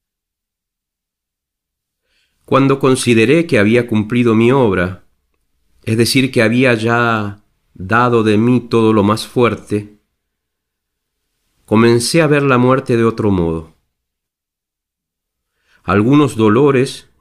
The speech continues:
inquietudes, desengaños, acentuaron esa visión. Y hoy no temo a la muerte, amigo, porque ella significa descanso. That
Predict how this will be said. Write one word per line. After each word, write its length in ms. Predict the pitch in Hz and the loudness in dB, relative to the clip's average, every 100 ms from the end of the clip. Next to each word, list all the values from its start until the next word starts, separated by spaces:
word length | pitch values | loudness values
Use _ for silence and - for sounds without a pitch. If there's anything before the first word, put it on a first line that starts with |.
| _ | _
inquietudes, 1120 | 98 98 95 101 - 139 107 95 104 - _ _ _ _ _ | -2 -2 0 -4 -2 0 0 0 -6 -16 _ _ _ _ _
desengaños, 1080 | 107 80 82 82 95 107 95 92 92 - _ _ _ _ _ _ _ _ _ _ | -12 -8 -6 -4 -2 -2 -2 -6 -10 -14 _ _ _ _ _ _ _ _ _ _
acentuaron 680 | 90 - 104 104 117 117 110 | -10 -2 -2 0 0 2 0
esa 200 | 107 110 | -2 -2
visión. 680 | 101 - 113 98 92 92 _ _ _ _ _ _ _ _ _ _ _ _ _ _ _ _ _ _ _ | -2 -4 -2 -2 -4 -10 _ _ _ _ _ _ _ _ _ _ _ _ _ _ _ _ _ _ _
Y 140 | 101 107 | -2 2
hoy 240 | 139 147 | 2 2
no 460 | 123 117 127 143 - | 2 2 0 -2 -2
temo 460 | 120 131 92 90 | 0 0 0 -2
a 60 | 87 | -4
la 120 | 87 | -6
muerte, 560 | 85 85 78 - 80 76 | -6 -6 -8 -10 -12 -10
amigo, 600 | 76 80 73 71 65 _ _ _ _ _ _ | -10 -10 -10 -10 -14 _ _ _ _ _ _
porque 360 | - 95 - 101 | -10 -8 -2 0
ella 260 | 110 110 | 0 -2
significa 680 | 107 107 104 101 101 98 98 | -6 -4 -2 -2 -4 -6 -4
descanso. 880 | 92 90 - 95 87 82 - 67 - _ _ _ _ _ _ _ _ _ _ _ _ 92 | -6 -8 -10 -6 -4 -4 -8 -16 -20 _ _ _ _ _ _ _ _ _ _ _ _ -6
That 280 | 95 104 | -4 -6